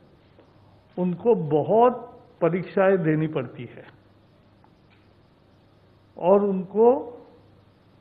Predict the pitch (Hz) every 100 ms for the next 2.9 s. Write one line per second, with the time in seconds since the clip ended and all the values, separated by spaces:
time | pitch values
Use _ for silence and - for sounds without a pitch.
0 | _ _ _ _ _ 160 180 170 214 202
1 | 147 214 254 - 196 202 202 214 208 202
2 | 185 160 139 151 - 131 - -